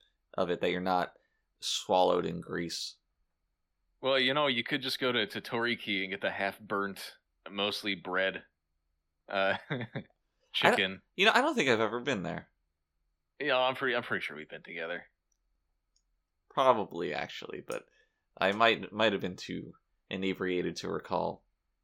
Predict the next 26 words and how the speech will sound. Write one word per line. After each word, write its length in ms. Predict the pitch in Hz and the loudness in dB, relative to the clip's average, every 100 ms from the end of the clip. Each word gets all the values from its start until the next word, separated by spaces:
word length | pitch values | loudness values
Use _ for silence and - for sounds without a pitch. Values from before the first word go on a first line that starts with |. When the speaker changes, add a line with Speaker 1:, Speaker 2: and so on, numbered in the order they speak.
| _ _ - | _ _ -8
Speaker 2:
It's, 240 | 170 165 156 | -6 -4 -2
it's 160 | 170 | -2
probably 360 | - 143 131 117 | 0 0 2 2
just 180 | 110 104 | 0 -4
more 180 | 95 95 | -4 -2
like 300 | 92 90 107 | -2 -2 -6
it 60 | |
was, 220 | 82 85 | -8 -10
like, 160 | 87 85 | -14 -12
a 60 | 85 | -8
whatever 440 | 85 82 82 82 | -8 -8 -8 -12
place. 400 | - 82 80 - | -8 -8 -8 -4
It's, 380 | 131 123 117 - | 0 2 0 -2
it's, 320 | 120 104 - - _ _ _ _ _ | -4 -4 -6 -10 _ _ _ _ _
Speaker 1:
It's 180 | 127 123 | 0 4
Speaker 2:
it's 60 | - | 6
Speaker 1:
cer-, 80 | - | 6
Speaker 2:
just 180 | 156 | 4
like 80 | 131 | 4
Speaker 1:
it's 100 | 120 | 6
Speaker 2:
any 60 | - 107 | 8 8
Speaker 1:
certainly 120 | 139 | 8
not 180 | 135 123 | 10 8
Speaker 2:
other 100 | 92 | 6
Speaker 1:
great. 240 | 107 120 | 2 4
Speaker 2:
fucking, 360 | 98 - 90 85 | 0 0 -6 -8